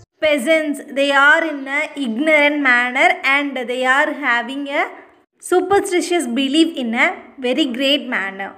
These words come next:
And the remaining three lines of the fifth stanza is,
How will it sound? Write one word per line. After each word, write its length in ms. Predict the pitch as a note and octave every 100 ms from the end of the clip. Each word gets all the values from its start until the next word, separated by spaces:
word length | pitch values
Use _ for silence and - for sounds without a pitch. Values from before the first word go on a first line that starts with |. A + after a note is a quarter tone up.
| - _ _ -
And 180 | C4 C4+
the 80 |
remaining 500 | C4 D4 F4 F#4 G4
three 240 | - D#4 D#4
lines 320 | C#4 B3+ C#4+
of 200 | C4+ A#3+
the 100 | B3 A3+
fifth 260 | B3+ - D#4+ D#4+
stanza 420 | C4 A3+ A#3 A#3+ A3 A3+
is, 120 | F#4